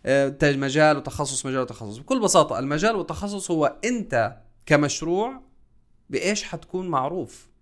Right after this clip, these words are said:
يعني، إذا أنت بتبيع إكسسوارات موبايل، معناتها أنت مشروعك أو متجرك الإلكتروني معروف ببيع إكسسوارات الموبايل. إذا أنت عم تبيع ملابس، معناتها مشروعك، متجرك الإلكتروني معروف ببيع الملابس، ملابس رياضية، ملابس كاجوال، ملابس فورمال، شو ما كان،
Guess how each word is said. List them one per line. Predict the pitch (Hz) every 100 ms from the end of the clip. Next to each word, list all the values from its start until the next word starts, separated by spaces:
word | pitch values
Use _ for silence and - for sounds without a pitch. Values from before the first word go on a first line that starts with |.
| -
يعني، | - 160 104 - - 139
إذا | 156
أنت | 180 170
بتبيع | 160 190 165
إكسسوارات | - - 143 156 156
موبايل، | 151 190 175 202
معناتها | 165 151 165
أنت | 156
مشروعك | 139 - 127 120 143 175
أو | 117
متجرك | 123 135 127 123
الإلكتروني | 117 - 113 98 117 196 - 156
معروف | 151 143 131 175
ببيع | 117 113 151
إكسسوارات | 156 - - 98 110
الموبايل. | 175 220 185 - - - -
إذا | 151
أنت | 175 175
عم | 156 143 143
تبيع | 131 156
ملابس، | 151 131 185 180 135 147
معناتها | 139 143
مشروعك، | 131 127 156 165 143 151 127
متجرك | 117 120 113
الإلكتروني | 104 104 214 156
معروف | 139 120 131 151
ببيع | 107 107
الملابس، | 131 170 214 107 -
ملابس | 98 104 -
رياضية، | 143 156 226 160
ملابس | 104 104 123 -
كاجوال، | 208 190 123 101
ملابس | 113 131 135
فورمال، | - 202 165 98 - _
شو | - 226
ما | 214 131
كان، | - 80